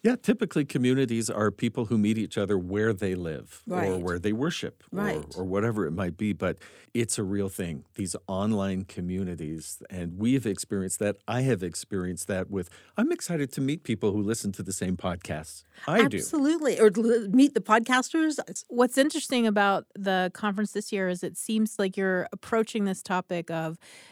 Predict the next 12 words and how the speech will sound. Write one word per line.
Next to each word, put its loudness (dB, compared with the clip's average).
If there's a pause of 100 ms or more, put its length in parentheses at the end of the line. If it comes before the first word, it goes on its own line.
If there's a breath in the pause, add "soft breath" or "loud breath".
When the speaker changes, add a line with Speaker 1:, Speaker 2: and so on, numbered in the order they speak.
(200 loud breath)
Speaker 3:
institutionalized 0
religion -2
itself -2
is -6
maybe -4
seeing -4
a -6
falling -4
off -12 (300 loud breath)
Speaker 2:
Yes. -4
Speaker 3:
of -2 (100)
participation, -6